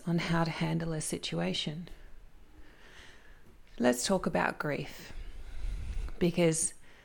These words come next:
there's essentially some major emotions that we're talking about that then stem into smaller emotions. So grief is a, quite a big emotion, and grief can actually cause heart problems and h-, things going on with the heart, heartbreak.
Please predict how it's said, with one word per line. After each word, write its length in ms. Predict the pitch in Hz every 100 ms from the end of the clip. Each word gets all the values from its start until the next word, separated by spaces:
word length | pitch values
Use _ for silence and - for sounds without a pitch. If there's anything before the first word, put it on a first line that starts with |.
| -
there's 180 | - 180
essentially 600 | 185 - 226 226 185 180
some 280 | 175 180 175
major 460 | 180 196 208 180 170
emotions 500 | 170 165 160 165 156
that 100 | 160
we're 80 |
talking 420 | 175 175 156 170 170
about 320 | 156 165 -
that 180 | 170 -
then 240 | 175 180
stem 360 | - - 165 165
into 260 | 160 160
smaller 460 | 156 165 165 151 147
emotions. 680 | 160 - 151 - - - - - - - - - - - - - - -
So 200 | - - 170
grief 420 | 190 190 196 -
is 160 | 175
a, 60 | 170
quite 320 | - 180 165
a 40 | 160
big 260 | 165 156
emotion, 600 | 160 147 135 - - - - -
and 200 | 165 165
grief 360 | 165 170 175 -
can 180 | 180
actually 360 | 165 - - 160
cause 420 | - 165 156 151
heart 500 | - - 160 156 - -
problems 720 | 160 - 156 156 - - - - - -
and 140 | 165 160
h-, 460 | - - - -
things 320 | 175 160 156
going 280 | - 151 165
on 160 | 165 160
with 140 | 160
the 60 | -
heart, 340 | 143 139 139
heartbreak. 760 | - 165 156 - 131 - -